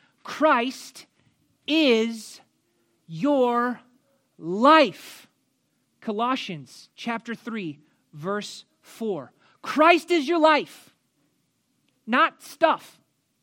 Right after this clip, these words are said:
That's the perspective we need. To the extent that the things of the world pull us away from serving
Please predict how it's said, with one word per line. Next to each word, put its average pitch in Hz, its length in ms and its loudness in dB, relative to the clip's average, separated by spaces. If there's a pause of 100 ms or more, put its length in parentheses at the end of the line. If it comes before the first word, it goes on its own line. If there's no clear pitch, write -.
(500)
That's 262 220 -4
the 311 120 -8
perspective 285 600 -6
we 254 160 -6
need. 254 360 -8 (320)
To 269 100 -6
the 285 140 -2
extent 330 420 -6
that 349 140 -8
the 285 80 -6
things 302 360 -8
of 285 60 -8
the 269 80 -6
world 240 400 -6
pull 320 260 -4
us 339 160 -6
away 262 340 -4
from 214 200 -10
serving 294 720 -6